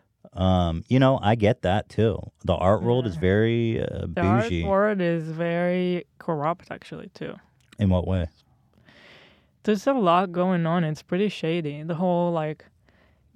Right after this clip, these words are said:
Speaker 2: gallery world
Speaker 1: Mm.
Speaker 2: versus the artist. And they, do you know that if you sell something through a gallery, the gallery takes fifty percent
Speaker 1: That's steep, man.
Speaker 2: of the,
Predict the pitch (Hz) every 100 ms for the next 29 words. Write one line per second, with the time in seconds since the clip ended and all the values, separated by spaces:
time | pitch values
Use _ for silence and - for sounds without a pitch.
0 | 160 165 156 175 180 185 185 175 180 180
1 | 180 180 175 175 170 165 175 165 160 131
2 | 156 165 165 165 165 165 - 156 156 165
3 | 165 156 165 175 175 175 175 170 170 -
4 | 165 175 170 190 175 180 170 180 170 160
5 | 160 180 202 175 160 160 165 165 160 -
6 | 165 - 170 165 151 165 151 202 92 85
7 | - - 85 78 - 82 - 175 160 156
8 | 165 156 151